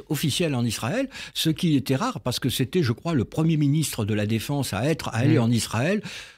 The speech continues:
Speaker 1: Quasiment, je crois, depuis la fondation de l'État d'Israël,
Speaker 2: Mm.
Speaker 1: je crois me rappeler, puisque c'est moi qui avais préparé évidemment, euh,
Speaker 2: En tant
Speaker 1: évidemment la
Speaker 2: qu'ambassadeur.
Speaker 1: visite. En,
Speaker 2: Ouais. Euh, en
Speaker 1: en
Speaker 2: tant que
Speaker 1: tant
Speaker 2: conseiller
Speaker 1: que, en tant
Speaker 2: diplomatique,
Speaker 1: que
Speaker 2: pardon.
Speaker 1: conseiller
Speaker 2: Conseiller
Speaker 1: diplomatique.
Speaker 2: diplomatique, pardon.
Speaker 1: Oui, oui, c'était la, c'était en effet la première visite du ministre de la, de, de la Défense,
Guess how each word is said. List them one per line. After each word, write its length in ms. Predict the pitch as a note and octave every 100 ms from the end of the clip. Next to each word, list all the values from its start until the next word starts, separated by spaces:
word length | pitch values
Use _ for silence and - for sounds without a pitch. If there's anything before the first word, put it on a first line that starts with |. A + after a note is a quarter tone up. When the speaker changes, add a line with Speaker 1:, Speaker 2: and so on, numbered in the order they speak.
| _
Speaker 1:
Quasiment, 420 | E3 C3 F3 C4
je 80 | F3+
crois, 180 | - B3+
depuis 240 | F#3 C#3
la 80 | G3
fondation 680 | C3 - D4+ A3+ D3+ - B3+
de 80 | D#3+
l'État 240 | C#3 G#3
d'Israël, 400 | D3+ A#2+ - D#3
Speaker 2:
Mm. 40 | D3
Speaker 1:
je 100 | C3
crois 200 | C3 C#3+
me 120 | C3
rappeler, 480 | A2+ A2 A#2 A#2+ G#3+ - -
puisque 220 | - -
c'est 100 | -
moi 160 | D3
qui 100 | -
avais 140 | G2+ A#2
préparé 420 | - A2+ A2 C3
évidemment, 580 | A2 G2 G#2 B2 C#3+ A#2+
euh, 20 |
Speaker 2:
En 20 | G#2+ - -
tant 40 |
Speaker 1:
évidemment 300 | G2+ B2 B2+ D#3+
la 40 |
Speaker 2:
qu'ambassadeur. 180 | C3 B2
Speaker 1:
visite. 280 | G#2 G#2+ - -
En, 80 | A2+
Speaker 2:
Ouais. 80 | A2 - -
Euh, 80 | F3
en 20 |
Speaker 1:
en 20 | E3
Speaker 2:
tant 60 |
que 60 | E3
Speaker 1:
tant 80 | E3+
Speaker 2:
conseiller 160 | D3+
Speaker 1:
que, 60 | D#3+
en 40 |
tant 60 | D#3
Speaker 2:
diplomatique, 280 | D3+ C#3 C#3
Speaker 1:
que 40 |
Speaker 2:
pardon. 140 | C3 A#2+
Speaker 1:
conseiller 260 | C#3 - D3+
Speaker 2:
Conseiller 240 | D3+ D3+
Speaker 1:
diplomatique. 320 | C#3+ C#3+ C#3+
Speaker 2:
diplomatique, 140 | C3+ B2
pardon. 160 | D#3+ C4
Speaker 1:
Oui, 100 | C4+
oui, 40 |
c'était 300 | - D#3+ B3
la, 140 | F3 C3+ - -
c'était 300 | - D#3 A3
en 100 | F#3
effet 180 | D#3 A3
la 120 | C#3+
première 300 | - G#3+ G3
visite 200 | D3+ F3
du 80 | D3+
ministre 280 | C#3 C3+ C3+
de 40 |
la, 120 | A#2
de, 460 | G#2 A2+ A#2+ A2 G#2+
de 120 | G#2+
la 200 | A2+ A2
Défense, 340 | G#2+ B2+ A3